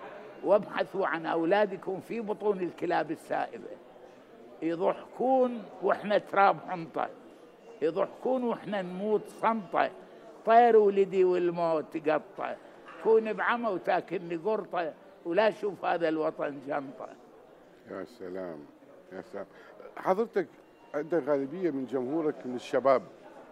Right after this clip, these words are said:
Speaker 1: ها؟
Speaker 2: غالبية جمهورك من الشباب.
Speaker 1: وهي طبعا أنا أقول لازم تدرس، لأن ظاهرة غريبة يعني. شباب مو بالعراق كله وبالوطن العربي،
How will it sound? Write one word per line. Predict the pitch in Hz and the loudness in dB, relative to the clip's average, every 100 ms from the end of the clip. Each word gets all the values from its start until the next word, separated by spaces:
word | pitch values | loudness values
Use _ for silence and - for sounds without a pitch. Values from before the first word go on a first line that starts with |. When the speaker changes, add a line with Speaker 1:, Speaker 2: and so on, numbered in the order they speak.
| - - | -20 -12
Speaker 1:
ها؟ | 156 196 214 - - - - - 131 | -10 -8 -12 -18 -20 -20 -18 -12 2
Speaker 2:
غالبية | 151 156 160 214 | 4 6 6 6
جمهورك | 160 160 143 160 156 147 131 | 6 4 4 2 2 0 -4
من | |
الشباب. | 131 - 139 139 127 92 - | -8 0 2 6 4 2 -6
Speaker 1:
وهي | 143 160 165 190 | -2 2 2 0
طبعا | 196 180 170 | -4 -4 -4
أنا | 165 185 190 175 | -4 -6 -8 -6
أقول | 160 165 220 | -4 2 4
لازم | 202 175 180 180 - | 6 4 2 -4 0
تدرس، | 220 220 185 - | 2 4 2 0
لأن | 165 160 165 | -4 -2 2
ظاهرة | 180 196 208 185 | 4 4 2 0
غريبة | 156 160 185 196 160 | 0 2 2 2 2
يعني. | 151 139 147 160 - - - - - | 2 -2 -6 -12 -14 -20 -20 -20 -8
شباب | - 170 196 202 175 | -4 0 2 2 0
مو | 214 196 - | -6 -8 -10
بالعراق | 165 156 143 190 196 - | -6 0 2 4 2 -2
كله | 185 190 175 170 | -6 -2 0 0
وبالوطن | 147 143 151 160 175 | -2 -2 -2 -2 -4
العربي، | 156 139 160 175 156 156 151 147 | -4 -2 0 0 0 0 -2 -4